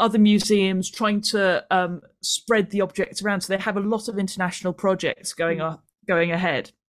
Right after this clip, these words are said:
Speaker 2: We were good
Speaker 1: They're
Speaker 2: at
Speaker 1: doing a
Speaker 2: looking
Speaker 1: lot of
Speaker 2: after
Speaker 1: training.
Speaker 2: stuff, you know, I'll, I'll give us that. You know, we, although we
Speaker 1: <laughs>
Speaker 2: did do the, the, the pillaging, you know, we did look after, we, we valued the valuable, the valuable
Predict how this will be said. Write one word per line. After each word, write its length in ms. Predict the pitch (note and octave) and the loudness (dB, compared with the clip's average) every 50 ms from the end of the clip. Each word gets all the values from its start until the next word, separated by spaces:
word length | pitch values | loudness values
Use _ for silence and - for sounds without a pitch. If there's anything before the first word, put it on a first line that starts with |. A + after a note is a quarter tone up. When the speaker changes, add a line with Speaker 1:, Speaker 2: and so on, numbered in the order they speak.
| _ _ _ - | _ _ _ -2
Speaker 2:
We 100 | A3+ C4 | 0 0
were 80 | B3 D4+ | 2 2
good 140 | D4 F#4+ G4 | 0 2 2
Speaker 1:
They're 80 | G4 G#4+ | 4 4
Speaker 2:
at 20 | |
Speaker 1:
doing 40 | - | 6
a 40 | G3 | 6
Speaker 2:
looking 120 | - D4 C#4+ | 8 8 8
Speaker 1:
lot 180 | D4 C#4+ C#4 | 8 6 6
of 60 | A3+ | 4
Speaker 2:
after 140 | - - A#3 | 2 0 0
Speaker 1:
training. 320 | G#3 G#3 G3+ F#3+ F3+ F3 F3 | 0 0 0 0 -2 -2 -4
Speaker 2:
stuff, 100 | F3+ - | -6 -6
you 100 | G#3+ G#3 | -4 0
know, 120 | G3+ F#3+ | 2 4
I'll, 160 | F#3+ G3 G#3+ - | 4 4 4 4
I'll 140 | A3+ A#3 A3 | 2 2 2
give 240 | G3+ C4 C4 A#3+ B3 | 2 -2 -2 -2 -4
us 140 | B3+ - | -8 -6
that. 320 | - B3 A3 F#3 D3+ D3+ - - | -4 -2 -2 -2 -2 -4 -6 -6
You 100 | G3 F#3+ | -6 -4
know, 140 | F3+ E3+ E3+ | -4 -2 -4
we, 120 | F3 E3+ F#4 | -4 -2 -2
although 280 | - G3 F#3 F#3 G3+ | -2 -2 0 0 2
we 100 | G3 G3 | 2 2
Speaker 1:
<laughs> 100 | G3 A3+ G#3+ | 2 0 -2
Speaker 2:
did 120 | - - | -2 -2
do 300 | - G#3 G3 F#3 F3 E3+ | -4 -4 -2 -2 -2 -4
the, 220 | D#3 E3 D#3+ E3 - | -4 -6 -6 -6 -6
the, 120 | F#3 F3 D#3+ - | -8 -10 -10 -10
the 120 | - G3 - | -10 -8 -4
pillaging, 500 | G#3+ G#3 G3 F#3+ F#3 - F3 E3+ D#3+ F3 | -2 0 0 0 0 -2 -4 -4 -4 -6
you 60 | F#3+ | -4
know, 100 | F#3 F3+ | -2 -2
we 100 | F#3 F#3+ | -2 0
did 200 | - A3+ F#3+ F3+ | 0 -2 -2 -2
look 180 | G3 F#3 F#3 G3+ | -4 -4 -4 -4
after, 460 | G3 F#3+ G3 F3+ - - - F#3 F3 | -4 -2 -4 -6 -8 -8 -6 -4 -2
we, 120 | F3 F3+ | -2 -2
we 240 | F#3 - F#3+ F#3+ F3+ | -2 -2 -4 -4 -4
valued 540 | E3+ - F3 F#3+ G3 F3+ F3+ F3 E3+ E3 - | -2 -2 -2 -2 -2 -2 -4 -4 -4 -6 -8
the 140 | - - E3 | -10 -12 -8
valuable, 540 | - F#3+ F#3+ F#3+ E3+ E3 D#3+ - - - _ - | -4 -4 -4 -4 -6 -8 -10 -12 -14 -20 _ -18
the 120 | D#3+ D#3 D#3 | -16 -10 -6
valuable 560 | F#3 F3+ F3 D#3 D3+ D3 - - - - | -4 -4 -4 -4 -6 -8 -8 -12 -14 -16